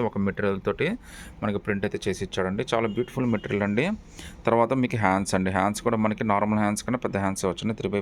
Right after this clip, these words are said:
ఫోర్త్ హ్యాండ్స్ లాగా ఇచ్చాడనమాట. చాలా బ్యూటిఫుల్ డిజైన్ అయితే ఇచ్చాడండి. నెక్ అయితే మనకి కాలర్ నెక్ అయితే ఇచ్చేసాడనమాట. మనకి ఇక్కడ స్ట్రెచ్, ఇక్కడైతే మనకి అడ్జస్ట్‌మెంట్ కూడా ఉందండి. నడుం దగ్గర మీకు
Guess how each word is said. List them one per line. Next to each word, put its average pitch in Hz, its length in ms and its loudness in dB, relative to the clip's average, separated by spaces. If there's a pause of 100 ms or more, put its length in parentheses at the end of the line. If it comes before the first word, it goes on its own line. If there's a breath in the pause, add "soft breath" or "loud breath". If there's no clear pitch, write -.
ఫోర్త్ 92 200 0
హ్యాండ్స్ 87 260 -2
లాగా 87 220 -2
ఇచ్చాడనమాట. 87 480 -2 (680 loud breath)
చాలా 117 220 4
బ్యూటిఫుల్ 123 360 0 (260)
డిజైన్ 104 260 4
అయితే 101 200 0
ఇచ్చాడండి. 101 420 0 (440 loud breath)
నెక్ 117 180 0
అయితే 139 180 0
మనకి 131 260 -2
కాలర్ 107 280 6
నెక్ - 180 -4
అయితే 101 220 -2
ఇచ్చేసాడనమాట. 90 680 0 (680 loud breath)
మనకి 127 180 2
ఇక్కడ 131 140 4 (220)
స్ట్రెచ్, - 280 0
ఇక్కడైతే 120 300 4 (340)
మనకి 107 200 0
అడ్జస్ట్‌మెంట్ 117 480 0
కూడా 110 120 2
ఉందండి. 107 300 2
నడుం 104 220 2
దగ్గర 98 180 2 (460 loud breath)
మీకు 104 140 -2